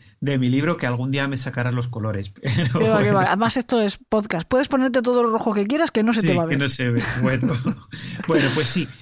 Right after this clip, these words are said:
Speaker 1: Efectivamente, y luego ana-, analizamos lo que decía este individuo y efectivamente contaba cosas que nos dieron suficientes pistas para,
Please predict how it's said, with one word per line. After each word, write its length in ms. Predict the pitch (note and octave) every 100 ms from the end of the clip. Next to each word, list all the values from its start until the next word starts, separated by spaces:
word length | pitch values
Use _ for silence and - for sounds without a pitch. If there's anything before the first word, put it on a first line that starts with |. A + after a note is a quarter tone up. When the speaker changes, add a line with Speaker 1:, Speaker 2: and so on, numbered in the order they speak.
| -
Speaker 1:
Efectivamente, 600 | C#3+ C3+ B2+ C#3 B2+ C3 G3+
y 60 |
luego 160 | G3+ D3
ana-, 160 | E3+ -
analizamos 560 | E3 C#3 B2 B2 E3
lo 80 | G3
que 100 | -
decía 280 | A#2 G#2+ B2+
este 220 | A#2 A#2
individuo 500 | A#2 A2 A#2 F3+ F#3+
y 140 | A#2 A2+
efectivamente 720 | - G#2 G#2 F#2 G2+ G2+ F3
contaba 420 | D3+ A#2+ B2 B2
cosas 580 | B2+ D#3 D#3 E3+ A3+ -
que 200 | - B2
nos 180 | A2+ -
dieron 260 | B2 B2
suficientes 600 | B2 A#2 A#2 A2 G#2+ A#2
pistas 420 | - G#2+ - G2+
para, 300 | - - -